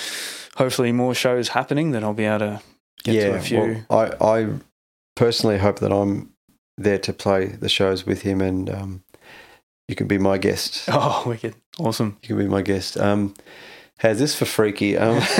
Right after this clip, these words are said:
Speaker 1: <laughs>
Speaker 2: I'm doing a show at April fifteen with the church, and he's opening up.
Speaker 1: Oh, okay. Yeah,
Speaker 2: Yeah.
Speaker 1: right. Are you playing with him, or
Speaker 2: Well,
Speaker 1: is
Speaker 2: I
Speaker 1: he
Speaker 2: don't
Speaker 1: going
Speaker 2: think it's
Speaker 1: solo?
Speaker 2: a band show. <laughs> I think it might be just Kev solo, but I
Speaker 1: Right.
Speaker 2: haven't been,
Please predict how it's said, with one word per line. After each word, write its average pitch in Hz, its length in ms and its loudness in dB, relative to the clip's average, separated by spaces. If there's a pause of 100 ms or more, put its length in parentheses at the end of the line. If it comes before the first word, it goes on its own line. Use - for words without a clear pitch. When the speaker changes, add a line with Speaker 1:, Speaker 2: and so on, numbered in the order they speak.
(100)
Speaker 1:
<laughs> - 300 0
Speaker 2:
I'm 120 120 2
doing 117 180 4
a 107 40 2
show 110 300 4
at 107 80 2
April 104 280 2
fifteen 107 320 0
with 92 100 -2
the 95 80 -2
church, 113 340 2
and 95 100 2
he's 101 140 2
opening 98 360 0
up. 107 200 -2 (520)
Speaker 1:
Oh, 196 340 -2
okay. 127 320 0
Yeah, 147 200 0
Speaker 2:
Yeah. 107 160 2
Speaker 1:
right. 95 200 -4 (100)
Are 127 60 2
you 127 100 0
playing 120 540 -2 (200)
with 120 180 -2
him, 151 100 2
or - 40 4
Speaker 2:
Well, 113 120 4
Speaker 1:
is 101 40 4
Speaker 2:
I 107 40 2
Speaker 1:
he - 40 2
Speaker 2:
don't 139 100 4
Speaker 1:
going 160 60 -2
Speaker 2:
think 190 120 2
it's 170 80 0
Speaker 1:
solo? 143 120 2
Speaker 2:
a - 20 2
band 139 280 2
show. 131 200 4
<laughs> - 400 0
I 143 40 4
think 165 200 2
it 165 40 2
might 143 120 2
be 120 80 -2
just 117 160 -2
Kev 113 200 2
solo, 120 360 2
but 110 120 2
I 117 40 4
Speaker 1:
Right. 117 60 2
Speaker 2:
haven't 151 180 0
been, 123 260 0